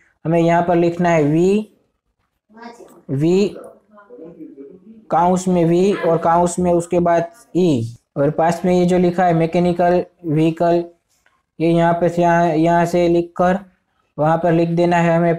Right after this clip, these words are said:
पूरी जगह खाली पड़ी हुई है तो हमें यहाँ पर लिख देना है।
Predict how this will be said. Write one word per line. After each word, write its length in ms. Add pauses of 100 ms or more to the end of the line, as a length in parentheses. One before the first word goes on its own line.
पूरी 260
जगह 280
खाली 280
पड़ी 220
हुई 220
है 160
तो 840
हमें 180
यहाँ 200
पर 120
लिख 200
देना 260
है। 180